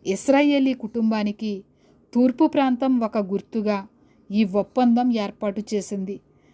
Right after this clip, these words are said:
గరేదు కొండ ప్రాంతంలో ఈ సరిహద్దు ఒప్పందం సరిహద్దును ఒక గుర్తుగా ఉంచింది. ఆఖరి ప్రతిఘటనలో దేవుడు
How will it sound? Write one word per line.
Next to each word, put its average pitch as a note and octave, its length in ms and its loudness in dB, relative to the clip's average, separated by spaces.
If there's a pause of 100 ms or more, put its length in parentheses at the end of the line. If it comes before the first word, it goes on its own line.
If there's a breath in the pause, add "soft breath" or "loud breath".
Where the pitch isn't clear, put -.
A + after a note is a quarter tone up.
(200 soft breath)
గరేదు A3 480 4
కొండ A#3 320 -4
ప్రాంతంలో G#3+ 640 -6 (580 soft breath)
ఈ A3+ 140 4
సరిహద్దు A3+ 640 0
ఒప్పందం G#3+ 580 -2 (500 soft breath)
సరిహద్దును A#3 760 2
ఒక A#3 200 -2
గుర్తుగా G#3 600 -4
ఉంచింది. G3+ 520 -4 (800 soft breath)
ఆఖరి A3 400 2
ప్రతిఘటనలో G#3 840 -2 (640 soft breath)
దేవుడు A3 540 4